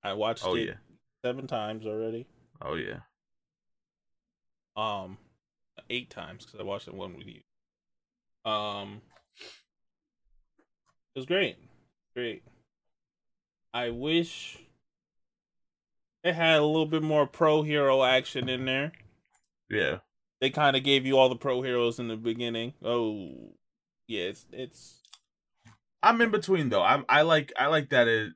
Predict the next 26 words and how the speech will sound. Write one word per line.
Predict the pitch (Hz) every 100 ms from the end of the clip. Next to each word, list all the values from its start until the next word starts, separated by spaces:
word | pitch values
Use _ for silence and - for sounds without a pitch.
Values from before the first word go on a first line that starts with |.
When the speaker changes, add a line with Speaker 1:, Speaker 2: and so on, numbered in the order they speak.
| -
Speaker 2:
it | 113
was | 107 101
more | 107 113 113 107
focused | 104 110 107 104 -
on | 104 104 90 85 87 98 _ _ _ _ _ _
Speaker 1:
the | 120
kids. | - 113 78 - - _
Speaker 2:
the | 107 117
kids. | 117 95 - - - _ _ _ _ _ _ _ _ _ _ _ _ _ _ -
And | 101 104 101
it | 117
was, | 113 110
it | 117 113
was, | 110 -
and | 113
I | 131
know | 160 123
you | 120 226 285
especially | 123 147 151 123 107
loved | 101 92 82
how | 90 87 82 - - -
Bakugo | - 104 107 90 87
was | 76 80 -
fucking | - 110 107 101
shit | - 110
up. | 78 76